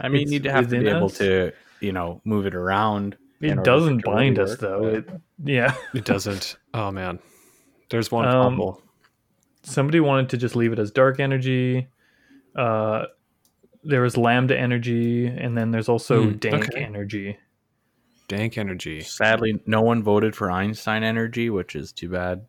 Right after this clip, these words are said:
Speaker 1: But Lambda
Speaker 2: <laughs>
Speaker 1: Energy would have. Lambda Energy is still
Speaker 3: I was
Speaker 1: my
Speaker 3: gonna
Speaker 1: favorite.
Speaker 3: say, yeah, Lambda Energy's
Speaker 2: All right.
Speaker 3: ass.
Speaker 2: So Lambda Energy it is. Um, we can go on to the Dark Matter one.
Speaker 3: Hit, yeah,
Speaker 2: Uh,
Speaker 3: hit
Speaker 2: a
Speaker 3: us
Speaker 2: few
Speaker 3: with the
Speaker 2: more
Speaker 3: Dark
Speaker 2: people
Speaker 3: Matter one.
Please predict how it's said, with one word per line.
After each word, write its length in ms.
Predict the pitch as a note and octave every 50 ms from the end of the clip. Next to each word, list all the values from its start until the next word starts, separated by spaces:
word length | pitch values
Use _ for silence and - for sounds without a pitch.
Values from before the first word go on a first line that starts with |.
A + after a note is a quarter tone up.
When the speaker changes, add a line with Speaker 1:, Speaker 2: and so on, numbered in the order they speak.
| _ -
Speaker 1:
But 180 | - E2+ - - _ -
Lambda 300 | C#3+ E3 F#3+ G3+ F3+ D3
Speaker 2:
<laughs> 40 | C3+
Speaker 1:
Energy 380 | A#2 A#2 A#2+ A#2 G#2+ - A2+ G#2
would 160 | G2 F#2+ F#2
have. 80 | F2 - - E2+ E2+ - -
Lambda 260 | C#3 C#3+ C#3+ C#3 B2
Energy 340 | A#2 A2+ A2 G2+ F#2 C#3 F#2+
is 100 | F3+ -
still 160 | - - C#3
Speaker 3:
I 20 |
was 80 | C3+ B2+
Speaker 1:
my 60 | -
Speaker 3:
gonna 140 | B2 A2 G#2
Speaker 1:
favorite. 320 | - - - F#2+ F#2 F2+ -
Speaker 3:
say, 80 | - - _
yeah, 220 | - C3 A#2 G#2 G2
Lambda 320 | G2 A2+ A2+ A2 G#2+ G2
Energy's 520 | F2+ F#2 F#2 E2+ - F2+ F2+ E2+ - - -
Speaker 2:
All 180 | C3+ A#2+ A2
right. 120 | G#2+ G2 F2+
Speaker 3:
ass. 240 | F2 - - - - - _ _ _ _ _ _ _ _ _ _ -
Speaker 2:
So 260 | - C3 A2+ A2+ A2+
Lambda 360 | A#2 A#2 B2 B2+ C3 C3 C3+ C3
Energy 420 | B2+ C3 C3 C3 B2 B2+ B2+ B2
it 100 | A#2+ A2
is. 360 | G#2 G2 - C3 - - - _ _ - - - - _ _ _ - - -
Um, 460 | - C3 B2+ C#3 C#3+ C#3 C#3 - - _ _ _ _ _ - - - - - _ _ -
we 160 | D#3 C#3+ C#3+
can 140 | - D#3 C3
go 140 | C#3 C#3 C#3
on 200 | C3+ C3 C3+ C#3
to 100 | - C3
the 100 | B2 A#2
Dark 360 | A2 - A#2 A#2 B2+ B2+ -
Matter 340 | B2+ A#2 A2+ A2 A2 G#2+ G#2+
one. 380 | G#2+ A2 G#2+ A#2+ C#3 D3+ - - _ _ - -
Speaker 3:
Hit, 180 | A#2 A#2+ A#2+ A#2+
yeah, 60 | A#2
Speaker 2:
Uh, 40 | A#2
Speaker 3:
hit 120 | A#2 A2+
Speaker 2:
a 80 | A#2 B2
Speaker 3:
us 100 | C3 -
Speaker 2:
few 120 | - C3+
Speaker 3:
with 60 | B2 -
the 0 |
Speaker 2:
more 80 | B2
Speaker 3:
Dark 140 | A#2+ G2 G#2+
Speaker 2:
people 120 | A#2 A#2 -
Speaker 3:
Matter 60 | A#2+
one. 220 | A2+ A#2+ F3+ -